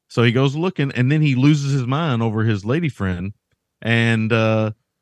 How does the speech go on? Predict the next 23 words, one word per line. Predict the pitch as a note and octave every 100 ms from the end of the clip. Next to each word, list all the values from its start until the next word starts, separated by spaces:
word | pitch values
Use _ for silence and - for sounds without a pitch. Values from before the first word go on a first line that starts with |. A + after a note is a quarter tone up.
| _ _ _ _ _ _ _ _ -
hijinks | D3 E3 E3 D3 -
ensue. | A2 - G3+ C#3+ C3 C3+ -
And | B2
then | C3
you | B2+ A#2+
bring, | - A#2 A2+
of | -
course, | G#2+ G2
a, | G2 G2 G2 G2 G2 -
a, | G2+
a, | F2+ G2+ _ -
I | A2+ -
can't | - D3
call | A2+
him | G2+
a | F2
redneck | G#2 A2 E2
general, | C#2+ E2 F#2
but | F#2
he's | G#2
certainly | - D3+ A#2+ G#2
a, | F#2+ E2 - _ _ _ _ G2
a | G2